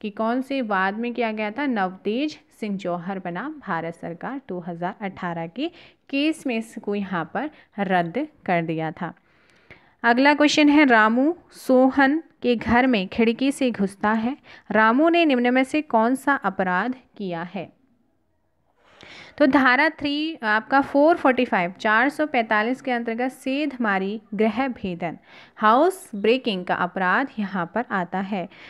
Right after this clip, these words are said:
तो आपका सेंधमारी ऑप्शन क्या हो जाएगा? ऑप्शन सी आपका राइट आंसर हो जाएगा। सत्तर क्वेश्चन है आपका, निम्न में से किसको गिरफ्तार होने से बचने की दशा में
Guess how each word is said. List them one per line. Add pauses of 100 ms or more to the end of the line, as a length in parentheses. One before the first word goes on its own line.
(140)
तो
आपका
सेंधमारी
ऑप्शन
क्या
हो
जाएगा? (320)
ऑप्शन
सी
आपका (160)
राइट
आंसर (100)
हो
जाएगा। (720)
सत्तर
क्वेश्चन
है
आपका,
निम्न
में
से
किसको
गिरफ्तार
होने
से
बचने
की
दशा
में